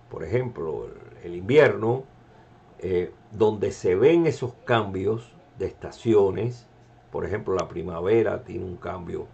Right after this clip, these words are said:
después del invierno, después viene el verano, después viene el otoño, eso, eh, donde se ve, se observa de,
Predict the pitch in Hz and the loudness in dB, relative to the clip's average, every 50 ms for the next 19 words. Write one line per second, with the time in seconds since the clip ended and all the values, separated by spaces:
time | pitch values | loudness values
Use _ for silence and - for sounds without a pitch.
0 | - - - - - - - - - - - - 90 90 87 - - - 98 98 | -20 -20 -20 -20 -20 -20 -20 -20 -20 -20 -14 -10 -8 -8 -8 -6 -2 2 2 2
1 | 92 - 101 90 85 92 87 92 92 110 131 131 131 123 110 104 104 104 101 101 | 2 2 0 -2 -2 -2 -4 -2 2 6 6 6 6 6 2 0 -4 -8 -8 -8
2 | 113 - - - 85 82 80 90 92 87 87 87 90 85 82 87 92 104 107 101 | -10 -10 -6 -4 -4 -4 -4 -4 -4 -4 -2 -4 -4 -6 -4 -2 0 2 2 0
3 | 95 104 101 90 90 - - - - 92 - - 95 90 90 90 90 87 101 113 | 0 -2 -6 -8 -10 -12 -12 -8 -8 -6 -6 -6 -6 -6 -6 -6 -4 -4 -4 -2
4 | - - 147 147 131 113 107 110 123 135 - - - - - - - - - - | 0 2 4 4 4 4 2 0 -2 -2 -6 -12 -20 -20 -20 -20 -20 -20 -20 -4
5 | - - 123 151 151 - - - 175 180 170 - - - - - - - - - | 2 6 6 6 6 6 4 4 4 4 4 0 -10 -20 -20 -20 -20 -20 -20 -10
6 | - - 104 107 110 - - - - 107 110 110 113 107 101 - - 113 98 98 | -2 2 4 4 4 2 -2 -6 0 2 2 4 4 2 0 0 0 0 0 0
7 | 101 - - - 113 110 123 143 160 147 - - - - - - - - - - | -2 -6 -14 -10 2 6 8 10 10 8 6 0 -8 -18 -20 -20 -20 -20 -20 -20
8 | - - - 90 92 90 - 95 - - - - - - 147 139 117 95 92 80 | -14 -8 -6 -4 -2 -2 -2 -4 -8 -10 -16 -4 2 6 6 6 4 2 -2 -4
9 | 76 90 85 | -4 -6 -6